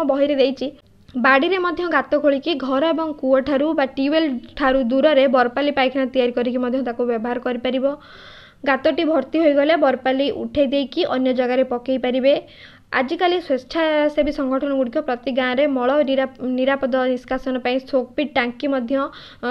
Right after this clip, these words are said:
ଜଳମୁଦ ପାଇଖାନା ତିଆରି କରିଦେଉଛନ୍ତି। ନିଷ୍କାସିତ ମଳକୁ ପାଇପ୍ ସାହାଯ୍ୟରେ ବାୟୋଗ୍ୟାସ୍ ପ୍ଲାଣ୍ଟ ସହ ସଂଯୁକ୍ତ କରି ସେଥିରୁ ବିଦ୍ୟୁତ୍ ଶକ୍ତି ଆଉ ତାପ ଶକ୍ତି ଉତ୍ପନ୍ନ କରି ବ୍ୟବହାର ମଧ୍ୟ କରାଯାଉଛି।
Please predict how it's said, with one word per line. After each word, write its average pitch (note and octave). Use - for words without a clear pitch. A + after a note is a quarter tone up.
ଜଳମୁଦ C4
ପାଇଖାନା C4
ତିଆରି C4
କରିଦେଉଛନ୍ତି। B3
ନିଷ୍କାସିତ C4+
ମଳକୁ B3
ପାଇପ୍ A#3+
ସାହାଯ୍ୟରେ B3+
ବାୟୋଗ୍ୟାସ୍ B3+
ପ୍ଲାଣ୍ଟ A#3+
ସହ B3
ସଂଯୁକ୍ତ A#3+
କରି B3
ସେଥିରୁ C4
ବିଦ୍ୟୁତ୍ A#3+
ଶକ୍ତି D4+
ଆଉ C#4+
ତାପ G3
ଶକ୍ତି A#3+
ଉତ୍ପନ୍ନ A#3+
କରି A#3
ବ୍ୟବହାର A#3
ମଧ୍ୟ A3+
କରାଯାଉଛି। A#3